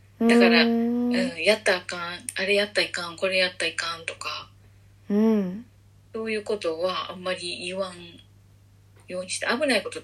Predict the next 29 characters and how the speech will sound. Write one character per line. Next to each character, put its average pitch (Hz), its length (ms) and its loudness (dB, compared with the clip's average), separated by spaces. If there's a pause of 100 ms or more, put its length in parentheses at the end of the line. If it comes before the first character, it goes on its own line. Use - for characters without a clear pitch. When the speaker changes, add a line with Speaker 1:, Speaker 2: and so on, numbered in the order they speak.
Speaker 1:
は - 140 -4
別 - 260 -6
と - 100 -16
し - 100 -6
て - 100 -10
な。 214 160 -16 (100)
Speaker 2:
う 247 60 2
ん 233 40 4
う - 20 4
ん 220 40 0
う - 0 -
ん。 196 640 -6 (420)
Speaker 1:
う 190 80 -8
ん。 165 280 -12 (1400)
ま 185 120 -8
あ - 20 -12
で 202 80 -4
も 196 80 -4
な 190 120 -4
ん - 20 -16
か - 120 -2
何 185 220 -6
で 262 80 4
も 247 140 -4
さ、 196 200 -4 (260)
何 190 200 -10
で 254 100 -2
も 214 220 -4
こ 151 400 -8